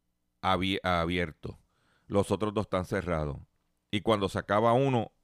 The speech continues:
abro los otros. Y cierro el que está. Pero, ¿qué sucede? Que hay que estar pendiente a las conexiones, porque estas son conexiones en cobre. Y los tubos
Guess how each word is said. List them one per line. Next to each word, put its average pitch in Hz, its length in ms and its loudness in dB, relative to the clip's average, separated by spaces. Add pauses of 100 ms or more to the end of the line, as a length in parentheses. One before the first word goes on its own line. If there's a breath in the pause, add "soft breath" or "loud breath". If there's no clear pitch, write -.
abro 98 260 4
los 98 240 4
otros. 78 380 -2 (580)
Y 117 120 0
cierro 110 380 0
el 92 100 -4
que 95 100 -4
está. 90 280 -2 (1120 soft breath)
Pero, 113 220 6
¿qué 120 140 4
sucede? 92 560 0 (1600)
Que 113 100 2
hay 104 60 2
que - 80 0
estar 143 220 4
pendiente 139 420 2
a 139 40 4
las 135 140 2
conexiones, 123 680 0
porque 90 220 -6
estas - 180 -6
son 131 100 -4
conexiones 123 560 -4
en 101 100 -4
cobre. 92 560 4 (2250 soft breath)
Y 110 500 0
los 101 240 0 (100)
tubos 127 600 0